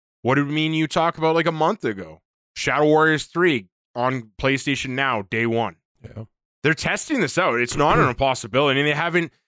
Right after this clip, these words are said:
Speaker 1: in any of the phrasing, too, they haven't alluded that it will be an impossibility. So, yeah, you might not get, you know, the next Last of Us three day one, but you might get other games day one.
Speaker 2: I suspect they'll, they'll do, like, if they see a game's gonna come out on Game Pass,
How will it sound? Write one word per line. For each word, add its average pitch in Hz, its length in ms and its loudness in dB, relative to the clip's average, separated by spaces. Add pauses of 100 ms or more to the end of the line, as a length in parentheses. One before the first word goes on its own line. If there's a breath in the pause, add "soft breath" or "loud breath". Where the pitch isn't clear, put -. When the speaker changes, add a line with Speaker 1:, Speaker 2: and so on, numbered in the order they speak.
Speaker 1:
in 156 160 -4
any 170 280 0
of 175 100 2
the 143 60 -2
phrasing, 147 480 -2
too, 185 180 2
they 120 80 2
haven't 135 360 -2
alluded 131 520 2
that 123 180 2
it 127 80 0
will 127 240 2
be 110 120 -2
an 98 60 -4
impossibility. 95 760 -8
So, 156 260 2 (300 soft breath)
yeah, 196 240 0
you 156 120 2
might 147 220 0
not 139 240 0
get, 131 260 -2 (200)
you 139 100 -2
know, 127 140 2
the 123 80 -2
next 127 260 -4
Last 123 320 -2
of 127 80 -2
Us 113 140 -2
three 123 500 -2
day 120 220 0
one, 110 420 -2
but 117 180 -2
you 123 120 0
might 143 160 0
get 135 240 0
other 147 380 2
games 101 500 -8
day 101 160 -4
one. 92 100 -6
Speaker 2:
I 147 80 2
suspect - 540 -2
they'll, 113 180 0 (100)
they'll 113 200 0
do, 110 600 0
like, 107 200 -6
if 107 100 -6
they 117 120 -2
see 135 280 -2
a 123 80 0
game's 104 380 -4
gonna 104 160 -6
come 107 180 -8
out 104 160 -4
on 98 160 -6
Game 98 300 -8
Pass, 90 500 -6